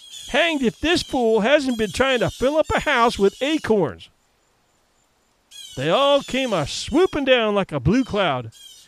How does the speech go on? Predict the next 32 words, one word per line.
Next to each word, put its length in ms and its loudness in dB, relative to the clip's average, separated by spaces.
and 140 0
as 180 0
each 180 0
fellow 340 0
lit 220 4
on 100 2
the 100 0
door 320 2
and 120 -4
took 260 0
a 60 -2
glance, 800 -6
the 140 -6
whole 340 2
absurdity 760 -2
of 80 0
the 80 -4
contract 640 -4
that 160 -6
that 260 -2
first 320 -2
Jay 220 2
had 120 -2
tackled 460 -4
hit 220 0
him 140 2
home, 340 2
and 140 -2
he 180 6
fell 300 2
over 280 2
backwards, 580 -2